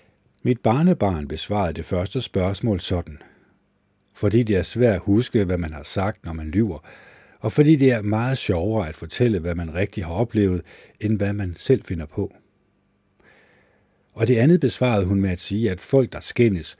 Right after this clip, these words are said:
råber højt og hører ikke efter – mens man netop hører efter, når man taler sammen. Man hører hinanden. En dag talte hun om lykke og tæt lykke.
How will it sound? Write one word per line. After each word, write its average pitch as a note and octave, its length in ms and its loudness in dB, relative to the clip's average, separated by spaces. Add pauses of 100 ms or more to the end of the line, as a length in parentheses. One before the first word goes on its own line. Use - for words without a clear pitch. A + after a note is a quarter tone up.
(340)
råber G#2+ 320 4
højt G#2+ 420 2 (280)
og G#2 120 -4
hører A2 220 6
ikke B2 280 4
efter – - 440 -2 (480)
mens F#2 240 -8
man F#2+ 100 2
netop A2 260 2
hører F2+ 220 -2
efter, F#2+ 320 0
når F#2+ 120 -4
man D#2 140 -8
taler G2+ 300 -4
sammen. D2 400 -10 (1160)
Man G2 140 -2
hører G#2 280 6
hinanden. D2+ 520 -8 (2250)
En B2+ 120 0
dag D#3+ 220 8
talte A#2 400 4
hun G#2 240 0
om D#2 220 -6
lykke G2 420 0
og - 140 -12
tæt C3 280 -2
lykke. D2+ 300 -12